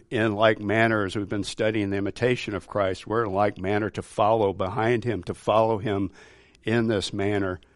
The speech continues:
and this imitation. And of course, with this, we saw too the Holy Spirit's presence, the power that was upon Christ from his conception throughout his life, that in his humanity, that both his body and soul,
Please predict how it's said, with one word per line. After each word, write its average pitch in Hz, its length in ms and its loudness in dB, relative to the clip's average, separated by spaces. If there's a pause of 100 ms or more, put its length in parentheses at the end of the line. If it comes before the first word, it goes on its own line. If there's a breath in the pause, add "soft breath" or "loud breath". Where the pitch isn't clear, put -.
(140 soft breath)
and 101 180 -2
this 95 160 -2
imitation. 98 800 -6 (1000 soft breath)
And 107 220 2
of 98 140 0
course, 117 380 0
with 113 280 2
this, 107 400 -2
we 104 120 -2
saw 107 320 0
too 113 360 -2
the 98 140 -2
Holy 107 320 0
Spirit's 101 500 -2
presence, 104 640 -2
the - 120 -6
power 107 540 4 (420 soft breath)
that 98 140 -2
was 90 140 -6
upon 98 460 0
Christ 101 520 0
from 107 280 -2
his 104 220 -2
conception 101 720 -2
throughout 95 440 -2
his 95 200 -4
life, 92 480 -6 (720 soft breath)
that 101 320 2 (260 soft breath)
in 120 200 2
his 120 240 4
humanity, 113 600 2
that 98 160 -2
both 110 240 4
his 101 160 0
body 113 480 6
and 95 140 -2
soul, 113 600 2